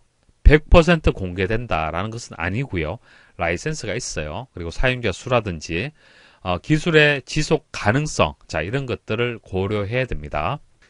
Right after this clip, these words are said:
현행 시스템 분석이 끝나면은 요구사항을 이제 확인을 하면 됩니다. 자, 요구사항 확인해서 첫 번째 요구사항 정의,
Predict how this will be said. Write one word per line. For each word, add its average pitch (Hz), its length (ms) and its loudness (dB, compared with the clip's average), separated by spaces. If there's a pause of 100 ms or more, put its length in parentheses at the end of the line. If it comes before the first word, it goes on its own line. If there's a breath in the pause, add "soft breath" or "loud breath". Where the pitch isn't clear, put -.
현행 147 220 2
시스템 139 340 0
분석이 131 280 -4
끝나면은 104 640 -4
요구사항을 104 520 0
이제 82 200 -6
확인을 143 420 -4
하면 107 220 -10
됩니다. 78 520 -8 (440 loud breath)
자, 82 200 0
요구사항 120 460 -2
확인해서 127 420 -4
첫 - 200 -6
번째 95 480 0
요구사항 101 420 -4
정의, 98 540 -4